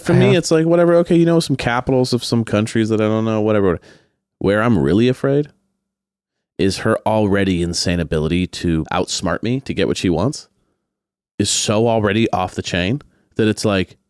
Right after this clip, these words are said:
Speaker 1: bro, give her six more years. I won't have a chance. Like, she's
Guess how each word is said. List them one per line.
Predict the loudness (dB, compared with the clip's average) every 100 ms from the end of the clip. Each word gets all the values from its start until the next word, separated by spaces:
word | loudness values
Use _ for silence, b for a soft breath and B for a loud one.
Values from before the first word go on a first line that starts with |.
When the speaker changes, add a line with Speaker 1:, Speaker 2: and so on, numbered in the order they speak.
| -6
Speaker 1:
bro, | -2 -2
give | -4 -4
her | -4
six | -4 -6 -6 -4
more | -4
years. | -4 -4 -4 -6 -6 -14 _ _ _ _ _ _ _ _ -8
I | -2
won't | 2 2 2
have | 0
a | -2
chance. | -6 -8 -6 -6 -8 -14 -20 -20 _ _ _ _ _ _ _ _ _ _ _ _ _ _ _
Like, | -4
she's | 0 -2